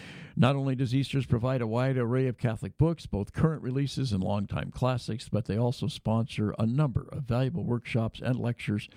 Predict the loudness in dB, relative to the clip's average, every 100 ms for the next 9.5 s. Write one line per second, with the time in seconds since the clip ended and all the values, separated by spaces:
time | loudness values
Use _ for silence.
0 | -20 -20 -16 -2 2 2 2 0 2 2
1 | 0 -2 -2 -2 -2 -2 -6 -4 -2 -2
2 | -2 -2 0 0 0 -4 -6 -6 -6 0
3 | 2 2 0 -2 -4 -2 0 0 0 -4
4 | -2 0 0 -2 -4 -8 -2 2 2 2
5 | -2 -2 -2 -4 0 -2 -2 -6 -4 -4
6 | -4 -8 -20 -20 -20 _ 0 2 0 0
7 | -2 0 0 0 0 0 -2 -2 -4 -4
8 | -14 -18 -20 -20 -20 -4 2 2 2 0
9 | 0 0 -2 -8